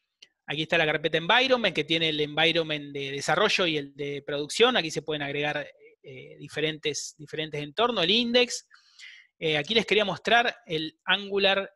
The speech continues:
json, ¿no? Esto no, no, no hace falta que se pongan a ver, o sea, esto lo crea automáticamente, pero bueno, tiene diferentes, eh, parámetros de configuración de, de nuestro proyecto que utiliza el comando N G.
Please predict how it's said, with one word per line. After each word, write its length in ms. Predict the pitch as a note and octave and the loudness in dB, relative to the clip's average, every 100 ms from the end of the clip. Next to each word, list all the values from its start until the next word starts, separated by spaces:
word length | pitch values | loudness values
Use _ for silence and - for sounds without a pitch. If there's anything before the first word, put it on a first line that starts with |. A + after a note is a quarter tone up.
| _ | _
json, 840 | - - A#3+ G#3 - G3 A3+ B3+ - _ _ _ _ | -4 2 2 2 -2 -4 -4 -8 -16 _ _ _ _
¿no? 200 | A3+ C4+ | -2 0
Esto 240 | A#3 G#3 | 4 4
no, 200 | F#3 F#3 | 4 4
no, 160 | F3+ F3 | 4 2
no 120 | F3+ | 2
hace 180 | F3 D#3 | 0 0
falta 320 | F3+ F3 D#3 | 2 2 2
que 80 | D3 | -2
se 140 | D3+ | -4
pongan 320 | C#3 E3 D#3 | -6 -6 -2
a 60 | D3 | 2
ver, 180 | F3 E3 | 4 4
o 80 | D3 | 0
sea, 140 | D#3+ | -4
esto 180 | - E3 | -2 -2
lo 100 | C#3+ | 0
crea 140 | D3+ | 0
automáticamente, 760 | D3 D3 D#3+ D3+ D#3 G#3 F3+ D#3 | -2 -4 -6 -4 0 0 0 0
pero 160 | D#3+ | 2
bueno, 220 | F#3+ D#3+ - - _ | 2 0 -6 -20 _
tiene 200 | G#3 A#3+ | 2 4
diferentes, 640 | G#3 - G3 A3+ A3+ G3 - | 4 2 0 2 2 2 2
eh, 840 | E3+ D#3 D3 D3 D3 D3 C#3+ C#3 C3 | 0 0 0 -4 -8 -12 -14 -16 -2
parámetros 500 | D#3 G3 G#3+ F3+ E3 | 2 4 2 0 0
de 100 | E3 | 0
configuración 800 | D#3 D3+ - D#3+ D#3 - G#3 G#3+ | -2 -8 -8 -6 -4 -2 -2 -2
de, 200 | F3+ D3+ | -2 -2
de 160 | C#3+ C#3+ | -2 -8
nuestro 300 | C#3+ - D3 | -10 -10 -8
proyecto 480 | D3+ - G3+ G#3 F3+ | -6 -2 -2 -2 -6
que 80 | D3 | -8
utiliza 340 | F3 E3+ E3+ | -10 -4 -4
el 60 | D3 | -4
comando 400 | D3+ D#3+ D#3+ D3+ | -4 -4 -4 -8
N 120 | C#3+ | -8
G. 300 | - C3+ | -8 -8